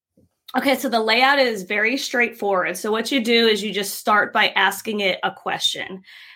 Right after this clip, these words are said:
and it, they'll have a little search bar like the one shown here. And it just kinda, you wanna phrase it sort of as asking a question or inputting a statement. They actually do recommend that you use it in statement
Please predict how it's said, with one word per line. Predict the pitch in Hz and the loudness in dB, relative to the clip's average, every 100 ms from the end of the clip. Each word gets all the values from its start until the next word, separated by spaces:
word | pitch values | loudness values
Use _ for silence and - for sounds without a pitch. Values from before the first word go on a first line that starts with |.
| _ | _
and | 233 226 220 226 208 | 2 4 4 4 0
it, | - 233 226 - | -2 -2 0 0
they'll | 214 | 0
have | 220 214 | 2 0
a | |
little | 208 214 262 | 0 0 -2
search | - 226 226 - | -2 -4 -4 0
bar | 208 202 | 2 2
like | 196 | -2
the | 208 | -2
one | 196 202 | -2 0
shown | 208 220 220 | -2 -2 -4
here. | 226 180 165 175 - _ - _ - | -4 -2 -2 -4 -8 _ -20 _ 0
And | 220 220 226 226 226 - | 4 6 4 2 -2 -6
it | - 233 - _ 247 | -2 -2 -2 _ -2
just | 240 - | -2 0
kinda, | 269 269 247 | 2 4 4
you | 226 | 2
wanna | 240 240 - - | 2 2 0 -2
phrase | 247 240 233 | 4 4 4
it | 254 | 0
sort | - 240 226 | -2 -2 0
of | 214 | -2
as | 208 | 0
asking | 214 208 214 | 0 0 -6
a | |
question | 202 220 214 202 | -4 -4 -4 -6
or | 190 | -6
inputting | 208 226 208 | -6 -6 -6
a | 180 | -6
statement. | - 208 196 208 202 - - - | -4 -4 -2 -4 -6 -12 -10 2
They | 240 | 4
actually | 262 - 349 | 4 2 0
do | 262 277 | 2 2
recommend | 220 214 208 220 196 185 196 226 220 | 2 2 2 2 2 4 2 2 0
that | 208 208 | 0 0
you | 208 | -4
use | 190 226 220 226 | -2 -2 0 0
it | - | 0
in | 202 | -2
statement | 190 - 208 202 - | -2 2 2 2 -4